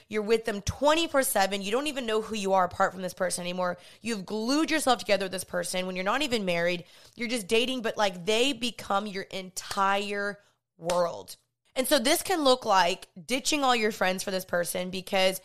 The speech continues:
you're only with this person twenty-four seven. All of a sudden you get in a relationship and you're like, "Bye, sucks. Like, you got, you guys suck. I'm out. I'm dating this guy now." And your friends are like, "Wait, what? Like, I've been friends with you for the last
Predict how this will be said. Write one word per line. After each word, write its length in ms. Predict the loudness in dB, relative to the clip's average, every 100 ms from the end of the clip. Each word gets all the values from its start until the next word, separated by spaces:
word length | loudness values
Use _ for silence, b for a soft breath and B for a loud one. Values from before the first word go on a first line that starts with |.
| b b b b -6
you're 160 | -2
only 180 | 0 2
with 140 | 2
this 160 | 2 0
person 340 | 0 -2 -4
twenty-four 720 | -8 -10 -2 0 2 0 0
seven. 440 | 0 2 0 -2 -8 b b b
All 100 | 2
of 60 |
a 40 | 4
sudden 160 | 0 2
you 80 |
get 160 | 2 0
in 20 |
a 40 | 2
relationship 500 | -2 -2 -4 -4 -4
and 100 | -2
you're 80 |
like, 220 | 0 0 4
"Bye, 420 | 8 8 8 4
sucks. 440 | 0 0 0 0 0
Like, 160 | 0
you 160 | 0 -6
got, 260 | 0 0
you 80 | 2
guys 240 | 2 2 4
suck. 320 | 4 4 2
I'm 240 | 4 4 6
out. 300 | 6 6 4
I'm 80 | 0
dating 260 | 0 0
this 140 | -4 0
guy 260 | 2 4
now." 320 | 4 4 4 0 B B
And 120 | -4 -2
your 100 | 0
friends 260 | -2 0
are 80 | -2
like, 160 | -2 -2
"Wait, 180 | -4
what? 380 | -4 0 2 4
Like, 160 | 2 2
I've 120 | 0
been 120 | -2 -4
friends 280 | -4 -4
with 120 | -4 -8
you 80 |
for 160 | -6 -4
the 80 | 0
last 360 | 0 0 -4